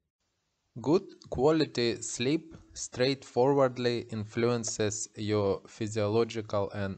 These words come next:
actual well-being. Miss the mark and it can negatively affect your daytime energy, profitability, enthusiasm, and even your weight. Human body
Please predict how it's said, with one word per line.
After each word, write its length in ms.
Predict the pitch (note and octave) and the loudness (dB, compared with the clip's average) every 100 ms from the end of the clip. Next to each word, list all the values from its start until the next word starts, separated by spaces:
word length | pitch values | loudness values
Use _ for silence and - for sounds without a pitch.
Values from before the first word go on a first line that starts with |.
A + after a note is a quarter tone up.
| - | -4
actual 600 | G#2 F#2+ - G2 F#2 - | -2 -2 -2 0 0 -4
well-being. 1080 | G#2 G2+ G2+ G2+ - G2 G#2 G2+ F#2+ F2+ F#2+ - _ - - - _ - | -2 2 2 0 -4 -2 0 0 0 -4 -8 -14 _ -20 -20 -20 _ -6
Miss 260 | E3 F#3 | -4 -2
the 80 | E3 | 0
mark 460 | C3+ C#3 E3 D#3+ - - | 4 4 4 2 -16 -8
and 160 | A2 | -4
it 160 | A2 - | -4 -2
can 380 | A2 G#2+ G#2 - | -2 0 -4 -6
negatively 680 | A2+ A#2 A2 A2 G#2 G#2 G2+ - | -2 0 0 0 -2 0 -2 -2
affect 500 | G2+ G#2+ G2 - G#2 | -2 0 0 0 -4
your 380 | G2+ G2 F#2 - G2+ | 0 0 0 -4 -2
daytime 520 | G2+ G2 G2+ G2 F#2 A2+ | -2 2 0 0 -4 -4
energy, 720 | A2 G2+ F#2 F#2 F2+ F#2 F#2+ - - | -2 -2 -6 -6 -6 -6 -8 -16 -6
profitability, 1200 | G2+ - G2 F#2 F#2 C3+ C#3 B2+ A#2+ A#2+ A#2 G#2+ | -6 -4 -6 -4 0 0 0 -2 -2 -2 -6 -10
enthusiasm, 1040 | F#2+ - A#2 A#2+ A#2 A2 G#2+ G#2 G2+ G2+ - - | -10 -6 -4 -4 0 2 2 0 -4 -8 -8 -8
and 240 | F#2 F#2 | -8 -8
even 320 | G2 F#2 F#2 F2 | -8 -6 -6 -6
your 320 | F2+ E2+ - | -6 -6 -8
weight. 480 | F#2+ F#2 F2 D#2 - _ _ - | -6 -2 -2 -4 -12 _ _ -10
Human 380 | B2+ G3+ D3 G#2+ | -6 -2 -2 -2
body 540 | A2+ B2+ C3 A#2 - | 2 2 2 -2 -4